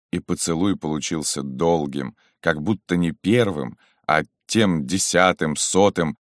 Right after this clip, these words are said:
от которого одно движение до близости. Рукам Шубина было неловко прижимать к себе скользкую кожу куртки. Эля вдруг оттолкнула Шубина и сказала, будто процитировала:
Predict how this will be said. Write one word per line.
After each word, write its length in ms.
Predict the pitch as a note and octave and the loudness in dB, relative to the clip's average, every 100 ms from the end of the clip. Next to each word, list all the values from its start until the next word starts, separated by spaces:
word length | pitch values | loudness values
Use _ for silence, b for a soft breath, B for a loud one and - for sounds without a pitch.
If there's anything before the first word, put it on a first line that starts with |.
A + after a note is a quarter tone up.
| _ | _
от 180 | - D#2+ | -6 -4
которого 420 | - G2 F#2 F2 | -2 2 4 4
одно 240 | E2+ F2+ G2+ | 4 4 0
движение 640 | F#2 G2+ F#2+ G#2+ F2 D2 | 0 -2 0 0 0 -2
до 160 | C#2 D2+ | -2 -4
близости. 720 | C#2 F2 D2 B1+ - A#1+ A#1 _ _ _ _ _ _ _ | -2 -2 -4 -8 -12 -14 -16 _ _ _ _ _ _ _
Рукам 480 | - F2 D2 G2+ G#2+ | -4 -2 0 4 4
Шубина 520 | G#2 - A2 G2+ F2+ | 2 -2 0 2 0
было 180 | D#2+ F2 | 0 0
неловко 560 | F2+ F2+ G2+ A#2 - D2 | 2 2 4 4 2 -6
прижимать 500 | D#2 D#2+ E2+ F2 - | -6 -4 0 0 0
к 60 | |
себе 320 | - D#2 E2+ G2 | -4 -2 2 0
скользкую 640 | - E2 F2 - F#2 F2+ | 0 0 0 0 -2 -2
кожу 340 | - D2+ D2+ | -2 -4 -4
куртки. 560 | D2 D#2+ - - A#1 - _ _ _ _ _ _ _ _ _ _ _ | -6 -8 -8 -12 -16 -16 _ _ _ _ _ _ _ _ _ _ _
Эля 280 | E2 G2+ G#2+ | 2 6 4
вдруг 260 | F2 F#2 - | 2 0 2
оттолкнула 720 | F2+ - G2+ - G#2 E2 D2 | 2 4 4 4 0 0 -2
Шубина 480 | D#2 C#2 C2+ G#1+ - _ _ _ _ | -4 -4 -4 -8 -14 _ _ _ _
и 60 | - | -6
сказала, 520 | F#2 F#2 F2 G2 G#2 | 0 2 6 6 6
будто 340 | D#2+ E2+ - A2+ | 4 0 -4 -6
процитировала: 840 | F2 - F2+ E2+ C#2+ C2+ B1 A#1 | -6 -6 -4 -4 -4 -4 -4 -8